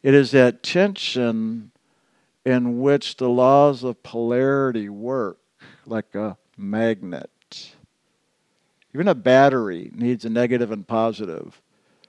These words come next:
for that energy to flow. Well, magnet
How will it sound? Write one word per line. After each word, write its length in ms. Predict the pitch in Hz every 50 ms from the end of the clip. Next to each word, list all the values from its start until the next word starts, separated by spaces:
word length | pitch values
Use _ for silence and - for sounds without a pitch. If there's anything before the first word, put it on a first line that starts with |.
| _ _ _
for 140 | - 120 117
that 160 | 117 117 117
energy 420 | 113 117 117 117 117 107 110 113
to 100 | 101 104
flow. 560 | - - - 107 104 101 98 92 - - - _ _ _ _ _ _ _ _ _ _ _ _ _ _ _
Well, 200 | - 117 117 113
magnet 680 | 107 120 131 147 165 185 185 160 139 123 113 101 - -